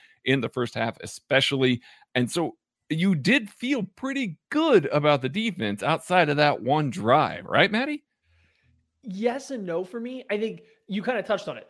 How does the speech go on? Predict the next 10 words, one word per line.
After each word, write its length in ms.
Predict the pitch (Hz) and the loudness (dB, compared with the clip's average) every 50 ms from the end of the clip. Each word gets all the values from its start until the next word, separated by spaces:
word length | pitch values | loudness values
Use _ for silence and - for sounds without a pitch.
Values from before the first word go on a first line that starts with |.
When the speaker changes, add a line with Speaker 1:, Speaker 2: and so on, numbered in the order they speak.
| _ _ - | _ _ -4
Speaker 2:
The 80 | 175 | -4
play 260 | 160 - 196 226 240 233 | -4 0 0 0 0 2
calling 320 | - 240 233 220 214 202 | 0 -4 -4 -4 -6 -8
was 140 | 185 165 147 | -10 -10 -8
bad. 360 | 127 131 117 120 120 117 98 _ _ _ | -6 -6 -4 -4 -6 -8 -12 _ _ _
This 300 | 196 190 170 - - - | -8 -8 -8 -10 -10 -4
Washington 420 | 170 175 202 226 226 - 233 180 | 0 0 0 0 -2 -6 -10 -8
football 320 | - - 180 175 - 196 180 | -4 -4 -4 -2 0 -2 -2
team, 220 | - - 156 147 | -2 -6 -4 -2
this 160 | 180 208 - | -2 -2 -2